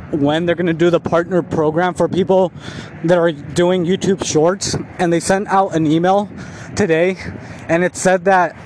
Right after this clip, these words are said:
starting, I think, February, they're gonna let people that have YouTube Shorts into the partner YouTube program so they can,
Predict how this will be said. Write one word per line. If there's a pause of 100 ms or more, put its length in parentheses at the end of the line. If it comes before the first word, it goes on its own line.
(120)
starting,
I
think,
February, (600)
they're
gonna
let (180)
people
that
have
YouTube
Shorts (340)
into
the
partner
YouTube
program
so
they
can,